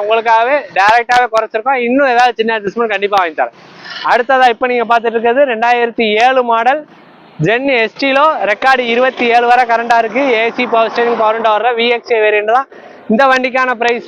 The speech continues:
வந்து வெறும் ஒரு லட்சத்தி முப்பத்தி ஐயாயிரம் ரூபா மட்டும்தான்.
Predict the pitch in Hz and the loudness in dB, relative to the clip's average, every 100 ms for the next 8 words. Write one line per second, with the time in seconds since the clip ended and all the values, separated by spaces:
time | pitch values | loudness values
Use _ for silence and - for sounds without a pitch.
0 | 233 226 294 - - - - - 202 254 | 0 2 0 -2 -8 -6 -8 -2 0 2
1 | 269 233 254 269 247 254 277 247 220 262 | 2 2 2 -2 -2 -2 0 -2 0 -2
2 | 247 254 233 226 233 240 220 220 233 | -2 0 2 2 2 0 0 -2 -2